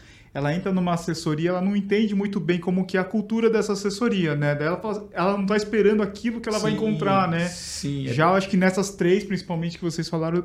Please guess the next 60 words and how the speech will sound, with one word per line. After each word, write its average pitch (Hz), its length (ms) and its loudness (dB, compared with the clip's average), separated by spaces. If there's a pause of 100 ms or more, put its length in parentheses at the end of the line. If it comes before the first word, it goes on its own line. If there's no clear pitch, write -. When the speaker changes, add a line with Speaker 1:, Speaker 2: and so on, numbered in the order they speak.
(140)
Speaker 1:
é 165 120 0
mais 165 200 -2
ou 180 60 2
menos 190 260 -2
isso. 190 200 -2
Ela 131 100 -2
já 147 100 0
sabe 175 220 -2
como, 180 120 -4
o - 20 -14
que 175 120 -8
que 175 60 -6
ela 180 100 0
vai 175 120 -4
encontrar 165 360 -4
lá, 120 220 -2
né? 123 80 -4
Speaker 2:
Sim, 156 280 0
sim. - 160 -6
Ela 139 140 0
já... 165 180 -4 (220)
e 151 80 0
o 151 80 4
a-, 139 140 2
o 147 80 2
aluno 156 300 2
acaba 131 300 -2
acolhendo 139 640 -2
e 139 160 0
ele, 156 260 -2
o - 40 0
Speaker 1:
É. 131 60 4
Speaker 2:
aluno 147 300 2
vem 139 140 -2
passando 131 480 -4
o 120 200 -8
release 120 480 -2
do 113 80 -8
que 110 100 -10
acontece 120 500 -6
lá 123 120 -2
dentro, 131 340 -2
Speaker 1:
Uhum. 123 60 -6
Speaker 2:
né? 127 40 -4
Ele, 123 200 -8 (220)
o 123 60 -4
aluno 151 180 0
C 160 120 -2
Z 139 120 -2
N 139 120 -4
te 139 140 -12
pega 165 400 -2
pra 175 160 -4
correr, 147 640 -2 (340)
você 135 280 -4
não, 156 160 -2
acabou 170 400 -2
de 180 80 -8
chegar, 143 300 0
ele 139 240 -2